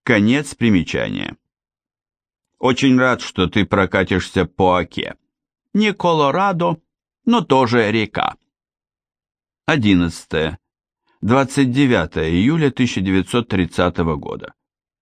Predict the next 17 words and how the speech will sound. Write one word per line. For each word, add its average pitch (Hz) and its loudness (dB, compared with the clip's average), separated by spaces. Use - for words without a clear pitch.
Дорогая 104 2
мамуля, 101 0
сейчас 208 0
читаю 170 -2
твое 120 0
письмо 135 -2
en 117 2
route. 95 -2
Завтра 131 0
ты 113 0
будешь 98 0
в - -20
Перми 92 4
и 90 -2
плывешь 87 -2
по 80 0
Каме. - -10